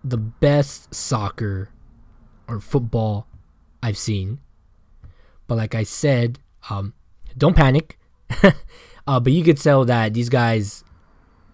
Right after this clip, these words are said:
you know, they, they struggled to play with. You could tell this was their <laughs> first time playing with each other. Like, it wasn't bad. Like I, like I say, don't look silly, but,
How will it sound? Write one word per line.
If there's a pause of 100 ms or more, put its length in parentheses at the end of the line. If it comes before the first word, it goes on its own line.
you
know, (240)
they,
they
struggled (800)
to
play
with.
You
could
tell
this
was
their
<laughs>
first
time
playing
with
each
other.
Like, (840)
it
wasn't
bad. (380)
Like
I,
like
I
say,
don't
look
silly, (760)
but,